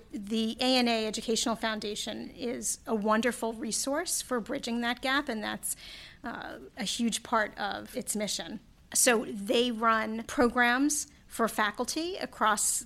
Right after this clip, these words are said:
the country that are designed to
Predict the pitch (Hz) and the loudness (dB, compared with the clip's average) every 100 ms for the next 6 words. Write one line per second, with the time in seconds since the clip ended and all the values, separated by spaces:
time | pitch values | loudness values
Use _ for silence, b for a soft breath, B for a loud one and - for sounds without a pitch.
0 | 220 233 - 208 - 240 311 339 B B | -6 -6 -2 -2 -2 -2 -4 -6 B B
1 | B B 220 208 202 202 190 202 202 208 | B B 4 4 2 0 0 0 -2 -4
2 | 214 208 - - - 220 202 196 196 | -4 -6 -6 -2 0 0 -2 -4 -8